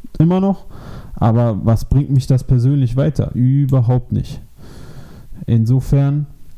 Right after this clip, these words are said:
müssen wir häufig hier mal unser Mindset ein bisschen verändern und uns mehr auf uns selber konzentrieren und selber im Leben weiterkommen, sodass wir selber zu den Helden unseres Lebens werden. Und dann, wie in dem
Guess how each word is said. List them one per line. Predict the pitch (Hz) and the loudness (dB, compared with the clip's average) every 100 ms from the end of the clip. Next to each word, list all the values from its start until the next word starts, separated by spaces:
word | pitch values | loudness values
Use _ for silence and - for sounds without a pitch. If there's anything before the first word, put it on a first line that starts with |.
| - - | -12 0
müssen | 131 131 147 127 | 2 4 2 4
wir | 127 127 120 - 120 | 4 2 0 -2 0
häufig | 139 135 123 | 2 0 0
hier | 135 131 123 - | 2 4 2 -2
mal | 123 117 110 | 0 2 2
unser | 113 110 | 2 2
Mindset | 113 113 139 - 151 | 2 2 2 0 0
ein | 143 | 2
bisschen | 135 - 131 | 2 0 0
verändern | - 78 135 165 185 - - - - - | 2 2 2 2 0 -6 -12 -14 -8 0
und | 120 110 | 0 2
uns | 120 - | 0 2
mehr | 127 135 | 2 2
auf | 123 | 0
uns | 107 104 | 0 2
selber | 117 147 143 127 143 | 2 4 2 0 -2
konzentrieren | - 120 - 117 - 123 143 165 - - - - - - - - - - - | 0 0 2 -2 0 2 2 0 -6 -16 -16 -12 -12 -10 -12 -12 -12 -10 -8
und | 131 120 98 | 0 0 4
selber | 123 147 120 113 113 - - | 2 2 2 0 -2 -4 -2
im | 120 110 | 2 4
Leben | 110 107 104 | 2 2 2
weiterkommen, | 101 - 95 - 101 95 - | 0 0 -2 -2 -2 -2 0
sodass | 110 110 - | 2 2 2
wir | 117 | 2
selber | 104 123 135 127 113 | 2 2 2 0 0
zu | - | 0
den | 107 104 | 0 0
Helden | 110 110 107 | 0 0 0
unseres | 107 104 104 98 107 | 0 0 -2 -2 0
Lebens | 107 104 101 | 0 -2 -2
werden. | - - - - - - - - - - | -4 -6 -10 -12 -10 -10 -8 -8 -8 -6
Und | - 101 - | -4 -2 0
dann, | 120 180 247 - - - | 2 0 -6 -12 -12 -2
wie | 123 | 0
in | 120 | 2
dem | 113 113 104 | 0 -2 -4